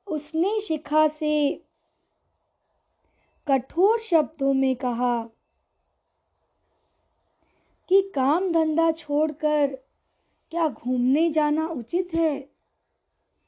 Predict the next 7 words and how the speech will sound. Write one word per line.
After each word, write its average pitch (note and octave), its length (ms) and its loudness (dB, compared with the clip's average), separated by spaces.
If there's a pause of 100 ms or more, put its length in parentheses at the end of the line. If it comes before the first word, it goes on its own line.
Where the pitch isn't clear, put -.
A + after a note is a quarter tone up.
(1000)
शिखा E4+ 520 -2
ने G4 220 -2
सास D4 400 -2
को D4 220 -4
प्रत्युत्तर C#4 840 -4
दिया B3+ 520 -4 (840)
कि - 300 0